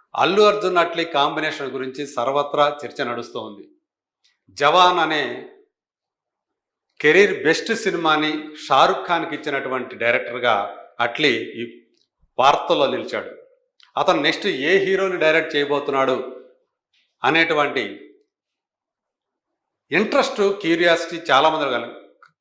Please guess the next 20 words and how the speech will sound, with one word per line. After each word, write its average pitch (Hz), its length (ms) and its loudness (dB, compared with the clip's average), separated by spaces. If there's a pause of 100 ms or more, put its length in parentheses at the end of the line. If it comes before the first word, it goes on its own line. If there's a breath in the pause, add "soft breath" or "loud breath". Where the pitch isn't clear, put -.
(100)
కనిపించింది. 131 560 -2 (580)
యాక్చువల్గా 175 400 0
నిజానికి 170 320 2
ఆయన 156 180 0 (340)
సల్మాన్ 165 420 0
ఖాన్ 156 260 0
డైరెక్ట్ 143 320 0
చేయబోతున్నాడని 139 640 -2
చెప్పి 131 140 -8
వార్తలు 120 380 0
వచ్చాయి. 127 360 -2 (720)
అయితే 151 240 2 (640)
అనూహ్యంగా 160 640 2 (800)
అల్లు 156 220 2
అర్జున్ 165 340 2
పేరు 147 180 0 (100)
తర్వాత 135 260 2 (100)
తెర 127 140 0
మీదకి 131 300 -6
వచ్చింది. 98 360 -16